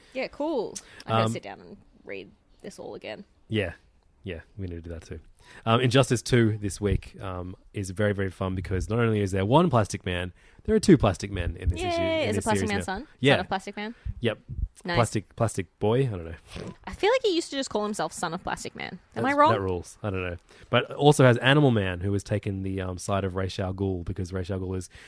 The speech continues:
Speaker 2: going to wipe out most of humanity in order to save the rest of the planet. So the animals,
Speaker 1: Huh.
Speaker 2: espe-, in particular, um, and because Animal Man can, you know, uh, emote with animals and feel their pain. And, uh, in particular, there's a really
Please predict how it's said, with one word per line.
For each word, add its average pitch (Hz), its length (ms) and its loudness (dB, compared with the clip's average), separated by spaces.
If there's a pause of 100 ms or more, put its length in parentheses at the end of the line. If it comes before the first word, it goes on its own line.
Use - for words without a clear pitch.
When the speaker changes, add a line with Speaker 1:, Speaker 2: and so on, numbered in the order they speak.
(140)
Speaker 2:
going 104 240 0
to 98 180 -2
wipe 104 300 0
out 101 160 0
most 107 240 -2
of 90 60 -6
humanity 92 380 -6
in 95 100 -4
order 92 180 -6
to 90 80 -8
save 90 320 -6
the 90 80 -8
rest 90 240 -8
of 87 60 -12
the - 40 -14
planet. 85 360 -10
So 87 100 -8
the 90 140 -10
animals, 90 420 -8
Speaker 1:
Huh. - 80 -4
Speaker 2:
espe-, - 220 -8
in 104 80 -4
particular, 120 480 -2 (420)
um, 92 300 -6
and 92 80 -10
because 92 500 -6
Animal 92 200 -4
Man 92 240 -4
can, 92 220 -8
you 90 100 -10
know, 90 160 -10 (360)
uh, 90 280 -8 (200)
emote 98 400 -6
with 98 120 -2
animals 92 500 -6
and 92 180 -12
feel 95 200 -6
their 92 120 -6
pain. 92 400 -10 (320)
And, 90 180 -12
uh, 87 80 -10
in 92 120 -10
particular, 92 340 -8
there's 90 100 -8
a 92 80 -4
really 92 200 -4